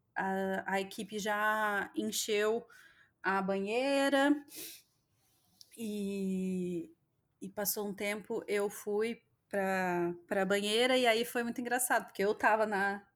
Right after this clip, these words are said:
na banheira e aí tava todo mundo em volta, né? O Joaquim, a Jéssica, meu marido, minha sobrinha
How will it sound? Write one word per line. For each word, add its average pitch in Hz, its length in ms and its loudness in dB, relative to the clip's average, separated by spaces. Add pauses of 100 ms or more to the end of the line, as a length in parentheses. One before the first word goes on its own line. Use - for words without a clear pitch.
na 190 180 -4
banheira 247 540 2 (480)
e 214 60 -2
aí 208 80 2
tava 247 200 2
todo 294 360 10
mundo 294 260 12
em 285 160 8
volta, 202 480 4
né? 185 240 0
O 180 40 -2
Joaquim, 269 720 4
a 196 80 -2
Jéssica, 220 520 0
meu 196 160 -2
marido, 220 680 -2
minha 180 160 -2
sobrinha 254 720 -2